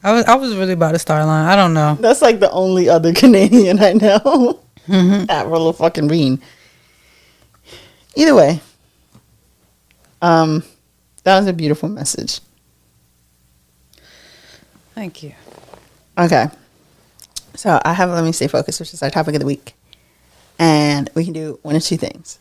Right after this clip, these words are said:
Speaker 2: We can go with the topic I have, or we can discuss this drama that's breaking out across TikTok.
Speaker 1: What drama?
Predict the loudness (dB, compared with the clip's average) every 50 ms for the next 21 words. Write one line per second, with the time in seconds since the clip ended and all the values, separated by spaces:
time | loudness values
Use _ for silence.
0 | _ _ -20 -16 -14 -14 -14 -14 -8 -2 0 2 2 2 0 -4 -6 -6 -6 -6
1 | -6 -6 -6 -4 -4 -4 -6 -6 -10 _ _ _ _ _ _ _ _ _ _ _
2 | _ _ -6 -4 -2 -2 -2 -2 -2 -2 -4 -4 -4 -2 0 0 0 0 -2 -8
3 | -10 -12 -12 -10 -6 -4 -4 -4 -4 -4 -6 -6 -6 -8 -4 -2 0 0 0 0
4 | -2 0 0 0 0 0 -2 -2 -2 -2 -2 -4 -4 -4 -6 -6 -4 -6 -8 -8
5 | -8 -10 -14 _ _ _ _ _ _ _ _ _ _ _ _ _ _ _ _ _
6 | _ _ _ _ _ _ _ _ _ _ _ _ _ _ -12 -6 -6 -4 -4 -4
7 | -6 -8 -8 -10 -14 -16